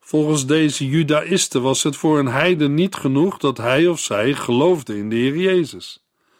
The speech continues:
Pas wanneer een niet-Jood bij Israël werd ingelijfd, door zich daadwerkelijk tot het Jodendom te bekeren, inclusief het houden van de wet en de besnijdenis,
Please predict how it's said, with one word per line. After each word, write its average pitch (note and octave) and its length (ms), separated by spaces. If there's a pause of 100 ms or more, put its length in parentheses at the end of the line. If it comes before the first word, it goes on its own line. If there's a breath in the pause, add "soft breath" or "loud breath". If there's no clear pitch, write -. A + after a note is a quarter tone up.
(480 soft breath)
Pas E3+ 220
wanneer C3+ 380
een A#2+ 160
niet-Jood E3+ 680
bij A#2 220
Israël C#3+ 540
werd F#2+ 240
ingelijfd, D3+ 1000 (680)
door C3 200
zich A2 260
daadwerkelijk C3+ 880
tot B2+ 180
het G#2 180
Jodendom F3+ 680
te F#3+ 120
bekeren, G3 640 (800)
inclusief B2 800
het - 140
houden A2 300
van G2+ 160
de G2 60
wet A#2 260
en G#2+ 100
de F#2+ 60
besnijdenis, D3+ 1000